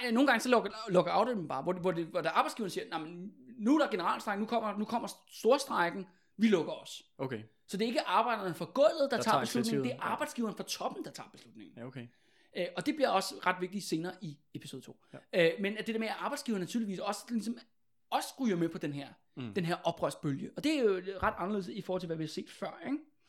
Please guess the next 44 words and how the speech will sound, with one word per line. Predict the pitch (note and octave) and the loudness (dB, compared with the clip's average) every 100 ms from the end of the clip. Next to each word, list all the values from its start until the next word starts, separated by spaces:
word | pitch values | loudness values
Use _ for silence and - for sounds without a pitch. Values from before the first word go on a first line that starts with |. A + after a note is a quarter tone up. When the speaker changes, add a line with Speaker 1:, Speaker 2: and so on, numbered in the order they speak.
| - _ _ | -20 _ _
Speaker 1:
Ja, | G3+ | -4
og | A3 G#3 G#3 | 0 2 4
du | |
ved, | G3+ | 4
og | G#3+ G#3 | 4 2
det, | A#3+ G#3 | -4 0
så | C4 | 0
kører | - A3 | 8 8
det | A3+ | 8
bare | F3+ F#3 | 4 0
fra, | - | -2
at | E3 - - _ | -6 -8 -16 _
alting | G#3+ G#3+ F#3+ | 0 2 -2
lukker, | D3+ D3 F#3 - _ | -2 -2 -6 -12 _
ligesom | F#3+ G3 | -4 -2
vi | F3+ | -2
har | |
set | D3 D#3+ | -2 -4
det | D#3 | -8
i | C#3+ | -14
Esbjerg. | - D#3 C3 - | -12 -12 -10 -10
Du | |
ved, | C#3+ D3 - _ _ | -8 -8 -12 _ _
det | E3 | -2
offentlige | F#3+ B3 B3+ B3+ | 2 2 4 6
lukker, | A3 G#3 | 8 8
rådhuset | G#3+ E3+ A3+ A3+ G#3+ G#3+ | 4 6 8 6 2 -2
lukker, | E3 E3+ G3 - _ _ | -2 -2 -6 -10 _ _
det | F#3+ | -8
private | F3 F#3+ G3+ | 0 0 2
lukker, | F#3 D#3 E3 F#3 - _ _ | 0 0 0 -4 -8 _ _
ud | C4+ C4 | 0 2
og | F4+ A3 | 2 4
lukke | G3 G3 G3+ | 6 4 4
alle, | E3+ E3+ G3+ | 2 4 4
øh, | G3 D#3 | 2 0
butikkerne, | - A3+ B3 - - _ | 0 0 0 -2 -8 _
skolerne | - - F3+ G#3 A3+ | -2 2 4 4 4
lukker | G#3 D#3+ D#3+ | 2 2 0
også, | D#3+ - - | -2 -6 -2
børnene | D#3 D#3+ E3+ | -2 -2 -8
bliver | D3+ | -10
sendt | - B2+ | -10 -10
hjem. | A#2 | -14